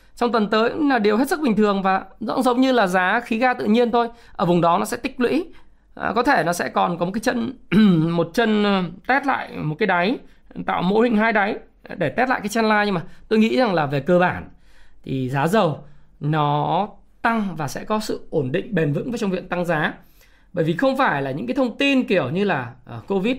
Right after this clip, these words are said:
đang lan rộng ở châu Âu, lan rộng châu Âu thì lan rộng ở Áo và các nước mà các người dân người ta đang anti vaccine, người ta không tiêm vaccine.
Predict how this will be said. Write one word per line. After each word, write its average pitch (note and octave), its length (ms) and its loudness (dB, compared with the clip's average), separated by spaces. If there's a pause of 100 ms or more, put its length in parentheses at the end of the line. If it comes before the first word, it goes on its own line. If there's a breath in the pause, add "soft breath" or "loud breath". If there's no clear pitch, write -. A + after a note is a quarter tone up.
đang F#3 200 -2
lan F3+ 240 0
rộng F3 220 -4
ở A#2 40 -4
châu E3 200 -2
Âu, G3+ 520 0 (280 loud breath)
lan C#3 320 0
rộng E3 160 -4
châu D#3+ 140 0
Âu E3 300 4
thì D3+ 60 -2
lan D#3 280 -2
rộng E3 200 -6
ở C3 100 -4
Áo F3 400 2
và B3+ 100 0
các G3 200 -4
nước A#3 240 0
mà C3+ 160 -4 (320 soft breath)
các F#3 80 -2
người F3 140 4
dân F3 180 0
người E3 100 0
ta F3 160 0
đang F3 140 0
anti F3+ 360 -2
vaccine, G3 380 -2
người E3 100 0
ta E3+ 100 -6
không F3 160 -4
tiêm G3 140 2
vaccine. A#3 340 0